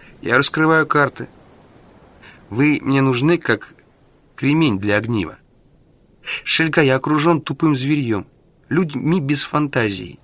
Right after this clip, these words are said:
Мы будем с вами ссориться,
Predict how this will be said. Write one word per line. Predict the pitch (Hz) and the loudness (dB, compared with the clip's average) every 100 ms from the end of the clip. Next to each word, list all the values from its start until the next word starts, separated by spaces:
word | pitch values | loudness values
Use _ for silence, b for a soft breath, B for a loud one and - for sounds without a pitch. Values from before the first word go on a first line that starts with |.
| _ _ _ - B - | _ _ _ -20 B -6
Мы | 113 | -2
будем | 131 135 | 0 0
с | 117 117 | 0 2
вами | 139 151 107 - | 2 2 -2 -8
ссориться, | - - 117 110 - - | -4 0 2 0 -6 -12